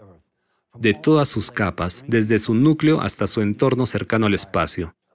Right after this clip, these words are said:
Solo a través de estos medios podremos establecer el control sobre los procesos que actualmente nos conducen hacia la destrucción y ponerles fin. En segundo lugar,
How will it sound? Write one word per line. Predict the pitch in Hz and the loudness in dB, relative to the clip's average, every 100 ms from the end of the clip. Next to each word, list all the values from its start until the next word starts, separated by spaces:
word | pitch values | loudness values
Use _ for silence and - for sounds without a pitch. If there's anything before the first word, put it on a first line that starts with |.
| _ 151 175 | _ -16 -4
Solo | - 170 175 | 4 6 4
a | |
través | 165 120 127 107 101 | 2 2 4 2 2
de | 113 | 2
estos | 127 120 110 - | 2 0 -4 0
medios | 120 117 120 135 | 0 2 2 0
podremos | - 113 101 131 143 139 | 0 0 2 2 2 0
establecer | - 113 98 95 139 | -2 -2 0 0 2
el | 135 123 | 0 0
control | 104 98 127 131 107 | -2 0 0 2 0
sobre | 113 101 | -2 -2
los | 101 - | -2 0
procesos | 107 107 147 - - | -2 0 0 0 -2
que | 113 | -2
actualmente | 98 - 143 147 151 151 | -6 0 2 4 2 2
nos | 127 104 | 0 -2
conducen | - 107 127 135 147 139 | -2 0 2 2 0 -2
hacia | 110 - 110 | -4 -2 0
la | 104 | 0
destrucción | 101 - - - 139 113 87 - | -2 -4 -10 -4 -2 -2 -4 -4
y | 127 | -4
ponerles | - 123 131 127 117 101 | 0 2 2 0 -2 -2
fin. | - 95 85 85 90 _ _ _ _ _ _ | -4 -6 -4 -10 -16 _ _ _ _ _ _
En | 123 117 | 0 2
segundo | 123 131 160 151 | 4 4 4 4
lugar, | 110 95 87 | 4 2 -2